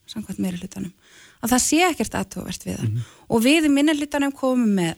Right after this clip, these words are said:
Speaker 1: ábendingar um hvað betur megi fara í mati á hæfi vegna þess að við höfum ábendingar og
Speaker 2: Mhm.
Speaker 1: við viljum koma þeim á framfæri.
Speaker 2: Mhm.
Speaker 1: Og til þess er líka stjórnskipunar- og eftirlitsnefnd til þess að líta yfir verklag ráðherra
Speaker 2: Já.
Speaker 1: og koma með ábendingar um betrumbætur. Þetta er ekki eitthvað sakamáladómstóll.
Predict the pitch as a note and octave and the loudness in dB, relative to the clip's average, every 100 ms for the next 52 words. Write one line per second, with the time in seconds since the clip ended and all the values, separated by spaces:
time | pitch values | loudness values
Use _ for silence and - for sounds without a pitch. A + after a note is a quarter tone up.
0 | - G3 C4 - D4+ C#4+ D4+ D4 D4 C#4+ | -6 -4 -4 -2 0 0 0 0 0 -2
1 | G3+ G3 G3 - B3 C4+ A#3+ A3+ G#3+ G3+ | -2 -6 -8 -4 -2 -2 0 2 2 0
2 | G#3+ G#3+ G#3+ - F#3+ F#3 G#3 - G3 F#3 | -2 0 0 0 2 2 0 -2 -4 -2
3 | E3+ D#3+ - - G#3 G#3 G#3+ A3+ B3 D4+ | 0 -2 -4 -4 0 2 2 2 4 4
4 | D#4+ A#3 A#3+ E3 - - - _ _ B2+ | 4 2 0 -6 -8 -16 -20 _ _ 0
5 | A3+ A#3 D#4+ C4+ B3 - - - _ - | 2 2 2 2 2 -2 -12 -20 _ -2
6 | E4 E4+ A#3 G#3+ F#3+ D4 D#4 F#3+ E3 - | 0 2 2 0 0 0 0 -4 -14 -8
7 | A2+ G2+ - A#3 - D#4+ E4+ D4 D#4+ D4+ | -8 -8 -8 -8 0 0 0 0 2 2
8 | A3 - D4 - A#3 F3 F3 G3+ G3+ A3+ | 0 0 -2 0 0 0 0 -2 -2 -2
9 | B3 - G#3+ F#3+ F#3+ G#3+ D4+ - - A#3+ | -2 -2 -2 0 0 2 0 0 0 2
10 | C4 G#3 B3 - G#3 E3+ F3 F3 A3+ C#4+ | 2 0 -2 -2 -2 0 -2 -2 -2 -4
11 | - A#2 A#2 B3 - D4+ F4 D4+ B3+ - | -4 -6 -4 -6 -2 2 4 4 2 2
12 | D#4 - A3 A3+ G#3+ G#3+ A#3 F4 F#4 G3+ | -2 -2 -6 -4 -4 -2 0 -2 -2 -2
13 | F3 E3 - - A3 - E4+ - A3+ G#3+ | -4 -6 -8 -4 -2 2 2 2 0 0
14 | - C#4+ E4+ G3+ D#3+ D3 - - - _ | 0 0 0 0 -2 -2 -10 -18 -20 _